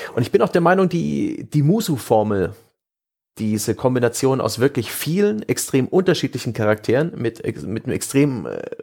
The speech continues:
abwechslungsreichen Moveset, das Spaß macht, gleichzeitig mit einer sehr simplen Steuerung, die man nur einmal lernen muss und dann kann man alle Charaktere spielen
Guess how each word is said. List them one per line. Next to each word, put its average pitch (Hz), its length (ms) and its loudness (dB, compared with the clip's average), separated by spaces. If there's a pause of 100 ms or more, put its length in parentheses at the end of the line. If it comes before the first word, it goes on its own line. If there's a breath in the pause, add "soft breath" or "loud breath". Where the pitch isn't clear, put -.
(200)
abwechslungsreichen 120 760 0
Moveset, 165 500 0 (380 loud breath)
das - 140 0
Spaß 110 340 0
macht, - 320 -2 (300 soft breath)
gleichzeitig 135 480 2
mit 135 160 -2
einer 123 60 0
sehr 117 120 2
simplen 147 320 2
Steuerung, 135 460 2
die 135 80 0
man 127 100 0
nur 113 160 4
einmal 143 320 4
lernen 113 240 -2
muss 123 180 -4
und - 60 -2
dann 113 140 0
kann 123 120 -2
man 107 120 2
alle 151 240 2
Charaktere 113 500 -2
spielen 135 400 -4